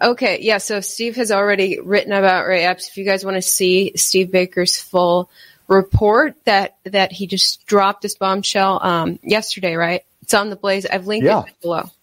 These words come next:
Speaker 2: Mm-hmm. Yeah, they can, of course, go, go to my Twitter at, uh, well, you got it right there, at T P C four U S A. And then also they can go to my blog, on my locals blog, and that's, uh,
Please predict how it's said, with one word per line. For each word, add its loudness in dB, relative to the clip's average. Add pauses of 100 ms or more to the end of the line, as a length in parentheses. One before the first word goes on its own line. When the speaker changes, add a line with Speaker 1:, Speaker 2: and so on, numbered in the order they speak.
(240)
Speaker 2:
Mm-hmm. 0 (280)
Yeah, 4
they 0
can, -4
of -10
course, -2
go, 4
go 0
to 0
my -2
Twitter 0
at, 0
uh, 4
well, 0
you -2
got 4
it 2
right 0
there, 0
at -2
T -2
P -2
C -2
four 2
U 2
S 0
A. 2 (420)
And -2
then 2
also 2
they -2
can -6
go 4
to 2
my 0
blog, 2
on -4
my -4
locals 0
blog, 2
and -8
that's, -4
uh, 2